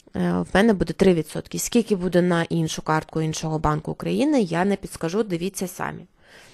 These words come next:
Дивіться інформацію в своєму, в своєму банку. Ось такі от у нас збори, е, тут на Etsy, щоб ви розуміли, як формувати ціну.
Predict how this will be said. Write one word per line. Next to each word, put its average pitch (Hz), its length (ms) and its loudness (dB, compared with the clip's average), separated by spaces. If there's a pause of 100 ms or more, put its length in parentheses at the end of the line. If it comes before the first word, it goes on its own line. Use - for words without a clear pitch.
(460)
Дивіться 180 320 0
інформацію 208 600 2
в 165 40 -6
своєму, 180 480 2
в - 40 -16
своєму 185 420 2
банку. 160 440 -6 (400)
Ось 247 220 6
такі 185 440 -2
от 151 240 -2
у 165 40 -6
нас 156 220 -4
збори, 349 580 4 (920)
е, 254 360 0
тут 285 260 2
на 277 140 6
Etsy, 269 360 4
щоб 208 200 0
ви 226 100 4
розуміли, 220 680 2 (480)
як 208 520 6
формувати 208 600 4
ціну. 202 600 0